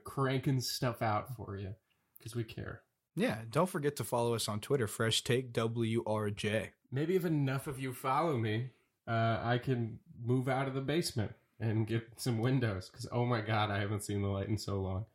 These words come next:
Speaker 1: It snowed a lot recently.
Speaker 2: Yeah, and here in Indiana, uh, winter is seeming to come later and later every year. So February, we just got, like, four or five inches last night.
Speaker 1: Yeah, I, I was gonna say it was about eight inches.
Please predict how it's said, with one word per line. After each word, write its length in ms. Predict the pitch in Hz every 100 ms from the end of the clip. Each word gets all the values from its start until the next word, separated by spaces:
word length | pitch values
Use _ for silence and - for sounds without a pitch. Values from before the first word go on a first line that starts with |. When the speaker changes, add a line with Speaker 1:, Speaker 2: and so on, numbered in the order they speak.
| _ _ _ -
Speaker 1:
It 160 | 156
snowed 220 | - 160 190
a 40 |
lot 340 | 127 120 - -
recently. 420 | 120 - 120 123 - - -
Speaker 2:
Yeah, 180 | 113 107
and 180 | 101
here 280 | 104 113 170
in 80 | 147
Indiana, 600 | 139 127 127 123 117 107 151 -
uh, 220 | 104 98
winter 400 | 104 131 - 127
is 120 | 117
seeming 440 | - 131 120 117 113
to 120 | 117
come 240 | 120 110
later 280 | 110 113 117
and 120 | 113
later 300 | 110 110 110
every 260 | 110 110 117
year. 260 | 131 127 117
So 220 | 123 113
February, 580 | - 127 123 123 113 113
we 120 | 127
just 120 | 143
got, 200 | 131 123
like, 240 | 113 110
four 320 | - 143 139 131
or 20 |
five 320 | - 127 123
inches 300 | 143 127 110
last 260 | 113 113 120
night. 240 | 123 117 _
Speaker 1:
Yeah, 240 | - 135 113 -
I, 220 | 127 127
I 20 |
was 100 | 170
gonna 120 | 165
say 100 | 135
it 60 | 123
was 80 | 107
about 200 | 107 101
eight 200 | 110 110
inches. 420 | 101 - 101